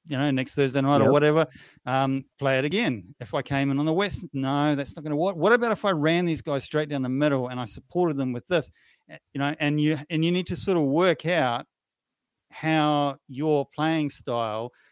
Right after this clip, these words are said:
Speaker 1: how you need to amend your playing style to fit the
Speaker 2: Mm-hmm.
Speaker 1: problem, the scenario, and the terrain a-, and the enemy. Um, and that's something that, um, that I really, really enjoyed, and it really gave it a, a good historical bent.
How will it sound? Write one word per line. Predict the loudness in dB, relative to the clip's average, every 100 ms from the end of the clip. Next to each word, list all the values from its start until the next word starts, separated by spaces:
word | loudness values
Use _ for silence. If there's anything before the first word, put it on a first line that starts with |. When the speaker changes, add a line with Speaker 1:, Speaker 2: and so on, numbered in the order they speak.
| _
Speaker 1:
how | -2
you | 0
need | -2 -2
to | -4
amend | -2 0 2 2 0
your | -2 -2
playing | -2 -2 -2
style | -6 -10 -8 -8
to | -10 -12
fit | -12 -12
the | -14 _ -4 0
Speaker 2:
Mm-hmm. | 0 0
Speaker 1:
problem, | -4 -6 -12 -14 _ _ _ _ -8
the | 0
scenario, | 2 2 0 0 0 -2 -4 -6
and | -8 -8
the | -10
terrain | -8 -8 -6 -8 -10 -16 _ _ _ -20
a-, | -10
and | -8 -4
the | -2
enemy. | -2 -4 -8 -18 _ -12
Um, | -6 -4
and | 0 0
that's | -2 -4
something | -4 -4 -4
that, | -4 -6 -8 -8
um, | -6 -6 -8 -10 -14 _ -4
that | -2
I |
really, | 0 0 0
really | 0 -2
enjoyed, | -4 -2 0 0
and | -2
it | 0
really | 2 2 2
gave | -2 -2
it | -4
a, | -8 -10
a | 0
good | 0 0
historical | -6 -2 2 2 0 -4
bent. | 2 2